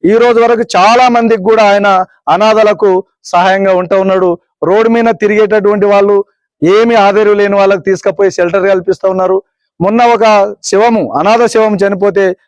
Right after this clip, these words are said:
వాళ్ళకి తీసుకుపోయి ఖననం చేసినటువంటి పిల్లలు ఈ పిల్లలు. మరి ఆ పిల్లలు కూడా మనతో పాటు ఉన్నారు. మరి ఇక్కడ మనందరూ కూడా పదమూడేండ్ల నుండి నాకు వెన్నెముక లేకున్నా కూడా నడుస్తా, కానీ సతీష్ లేకుంటే ఉండే పరిస్థితి లేదు నాకు. ఈరోజు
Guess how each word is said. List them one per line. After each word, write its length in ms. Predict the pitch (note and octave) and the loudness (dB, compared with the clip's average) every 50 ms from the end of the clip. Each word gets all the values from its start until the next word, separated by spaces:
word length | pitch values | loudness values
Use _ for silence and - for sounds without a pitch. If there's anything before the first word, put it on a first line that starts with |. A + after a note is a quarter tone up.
| _ _ D#3 | _ _ 0
వాళ్ళకి 260 | E3+ F3+ F#3 F#3 - | 0 0 0 -2 -2
తీసుకుపోయి 480 | - F#3 F#3+ - - G3 E3 F#3+ F#3 | -4 -4 -4 -4 -4 -4 -4 -4 -4
ఖననం 440 | - - E3 D#3+ F3+ F#3+ G3+ G3+ F#3+ | -4 -4 -4 -4 -2 -2 -2 -2 -2
చేసినటువంటి 500 | F#3+ F3+ E3+ - F3 F3 E3 F3 F3 E3 | -2 -2 -2 -4 -4 -4 -4 -4 -6 -4
పిల్లలు 300 | D3+ - E3 E3 E3+ E3+ | -2 -2 -2 0 0 -2
ఈ 40 | E3 | -2
పిల్లలు. 440 | D3 D#3+ D#3+ E3 D#3+ D#3+ D#3+ D3+ - _ _ _ _ _ - | -2 -2 -2 -2 0 -2 -2 -4 -6 _ _ _ _ _ -6
మరి 140 | D#3+ E3+ E3+ | -2 0 0
ఆ 120 | E3 E3+ | 0 0
పిల్లలు 340 | E3 E3+ E3+ F3+ F#3+ F#3+ F#3+ | 0 0 0 0 0 0 0
కూడా 140 | G3 F#3+ F#3 | 0 0 0
మనతో 320 | F3+ F3 F3 E3+ F#3 F3 E3 | 0 -2 -2 -2 -2 -2 -2
పాటు 160 | E3+ E3 E3 | -2 -2 -2
ఉన్నారు. 280 | E3 F3 F#3 F#3+ G#3 A3+ - - - - - - - - - G3 | -2 -2 -2 -2 -2 -4 -6 -8 -12 -10 -10 -12 -10 -6 -4 0
మరి 260 | A3 A3+ A3 G#3+ G3+ | 0 2 2 2 2
ఇక్కడ 500 | F#3+ - - A3+ A3+ A3+ G#3+ G3 G3 - - - - - - - - F3 | 0 -2 -2 -2 0 2 2 0 0 -2 -6 -12 -14 -14 -12 -10 -6 -2
మనందరూ 440 | F#3+ G#3 G#3 G3+ G#3+ A3 A#3+ B3 A#3+ | -2 0 0 0 0 2 2 2 2
కూడా 220 | A3+ A#3+ A3 F#3 C#3 - - - - - - - | 2 2 2 0 0 -2 -6 -10 -16 -12 -6 -2
పదమూడేండ్ల 600 | F#3+ F#3+ F3+ G3 A3+ A#3 A3+ A3+ A3+ A3+ A3+ A#3 | -2 0 0 0 0 2 2 2 2 2 2 2
నుండి 340 | A3+ A3+ A3+ A3 G#3 F#3+ C#3+ A2 - _ _ - - - - - _ - - - | 0 0 0 0 0 0 -2 -4 -6 _ _ -18 -18 -18 -18 -20 _ -16 -8 -4
నాకు 300 | F3 G3 G#3+ A3+ A3+ G#3+ | 0 0 2 2 2 2
వెన్నెముక 440 | A3 G#3 G#3 A3 A3+ A#3+ A#3+ A3 G3+ | 0 2 2 0 0 0 0 0 0
లేకున్నా 640 | B3 A#3 A3 A3 G3+ G3 G#3+ A3+ A3 A#3 A#3 A#3 A#3 | 2 2 2 2 2 2 2 0 0 0 0 2 2
కూడా 160 | A#3 A#3 A#3+ | 2 2 2
నడుస్తా, 360 | A3+ A3 A3 A3 G#3 - B3 A3+ | 2 0 0 0 0 0 0 2
కానీ 240 | A3 A3 A3 A#3 A#3 | 2 2 2 0 -2
సతీష్ 360 | - - G3 F3+ A3+ G3+ G3 | -2 -4 -4 -2 -4 -4 -2
లేకుంటే 380 | G#3 G#3+ A3 F#3 G#3+ G#3+ F#3+ A3+ | -2 -2 -2 -2 -2 -2 -2 0
ఉండే 220 | G#3 G3+ G3+ G#3+ | 0 0 0 0
పరిస్థితి 340 | G#3 G#3 G3 F3+ E3 G3+ G3 | 0 0 -2 -2 -2 -2 -2
లేదు 220 | G3 F#3+ F#3+ F3+ | 0 0 0 0
నాకు. 220 | F#3 F3 E3 C#3 E3 | -2 -2 -2 -2 -2
ఈరోజు 340 | D#3+ D3+ C#3+ C3 A#2 A2 | -2 -2 -2 -4 -6 -12